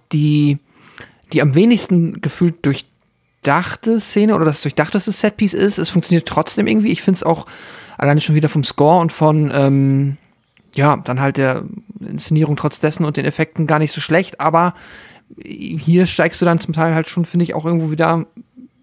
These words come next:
aus, weil, also jetzt gerade, wenn wir über Ende, Ende reden, ja, können wir gleich noch machen, aber das finde ich spätestens, ähm, komplett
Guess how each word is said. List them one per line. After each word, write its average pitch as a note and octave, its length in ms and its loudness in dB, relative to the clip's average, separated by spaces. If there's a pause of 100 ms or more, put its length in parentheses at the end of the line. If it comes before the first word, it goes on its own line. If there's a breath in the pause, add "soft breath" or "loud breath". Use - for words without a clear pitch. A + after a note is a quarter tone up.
(760)
aus, C#3+ 420 0
weil, C3+ 140 0
also D3 200 -2
jetzt D3+ 200 0
gerade, D3 200 0
wenn D3 100 2
wir D3 120 2
über C#3 220 -2
Ende, E3 200 0
Ende F#3 280 2
reden, F#3 340 2 (840 loud breath)
ja, C3+ 220 -6
können D#3 220 2
wir D#3+ 60 4
gleich D3 180 0
noch D3 80 2
machen, D#3 320 2
aber C#3+ 240 0
das C#3 180 -4
finde D#3 200 0
ich C#3+ 60 -4
spätestens, C#3+ 600 -4
ähm, C3+ 320 -4
komplett C#3+ 540 -2